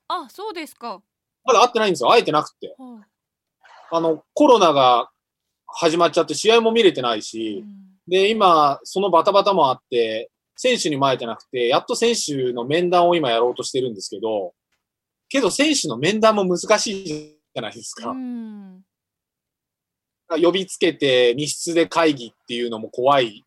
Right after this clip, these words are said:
Speaker 2: し、
Speaker 1: はい。
Speaker 2: 向こうも怖いだろうし、
Speaker 1: うん。
Speaker 2: 今面談の日程だけセットしてるんですけど、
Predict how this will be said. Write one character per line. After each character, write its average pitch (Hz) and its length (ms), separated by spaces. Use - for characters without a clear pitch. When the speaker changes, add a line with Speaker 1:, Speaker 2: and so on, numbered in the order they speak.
Speaker 2:
し、 - 180
Speaker 1:
は 131 60
い。 127 40
Speaker 2:
向 151 140
こ 277 160
う 196 40
も 143 100
怖 131 280
い 123 40
だ 107 100
ろ - 60
う - 20
し、 113 500
Speaker 1:
う 190 60
ん。 214 100
Speaker 2:
今 196 180
面 196 180
談 220 120
の 208 60
日 196 120
程 214 120
だ 214 80
け 190 80
セ 208 100
ッ 202 60
ト 147 100
し 120 80
て 127 80
る 120 80
ん 113 40
で 104 100
す - 60
け 104 100
ど、 113 280